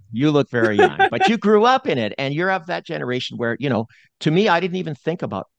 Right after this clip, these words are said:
Speaker 1: uh, social media at all till the last few years, the last three or four years. It finally dawned on me, like, "Hey, maybe I should get into this." Uh, it's
Speaker 2: Yeah.
Speaker 1: not easy. It's not an easy thing to do. Uh, but if it's done properly, yeah, you're, you're just magnifying those efforts.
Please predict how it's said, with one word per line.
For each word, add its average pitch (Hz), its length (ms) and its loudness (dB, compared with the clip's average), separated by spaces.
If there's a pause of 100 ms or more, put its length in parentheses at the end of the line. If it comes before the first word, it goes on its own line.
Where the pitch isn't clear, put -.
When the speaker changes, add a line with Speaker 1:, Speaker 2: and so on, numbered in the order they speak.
(140)
Speaker 1:
uh, 92 480 -6
social 117 340 -4
media 104 280 -2
at 101 120 -4
all 107 460 0
till 104 140 -10
the 92 80 -8
last 104 280 -2
few 110 120 -6
years, 95 260 -6
the - 80 -10
last 95 260 -8
three 104 80 -8
or 92 60 -8
four 92 200 -10
years. 92 260 -8
It 101 80 -16
finally 120 260 -4
dawned 107 320 -6
on 87 80 -8
me, 87 80 -6
like, 82 180 -12
"Hey, 104 120 -6
maybe 104 280 -2
I 98 40 -4
should - 160 -12
get 90 120 -10
into 110 220 -8
this." - 280 -18 (440)
Uh, 92 160 0
it's - 80 -4
Speaker 2:
Yeah. 170 80 0
Speaker 1:
not 131 180 2
easy. 127 440 -4
It's - 160 -16
not 120 320 4
an 120 80 6
easy 120 240 0
thing 113 240 -4
to - 100 -8
do. 80 320 -6 (500)
Uh, 82 260 -4 (180)
but 135 160 2
if 113 100 -6
it's 107 140 -6
done 127 240 0
properly, 110 500 -4
yeah, 107 240 -4
you're, 95 320 -8
you're 101 220 -12
just 104 340 -10
magnifying 95 880 -8
those 87 240 -14
efforts. 95 500 -12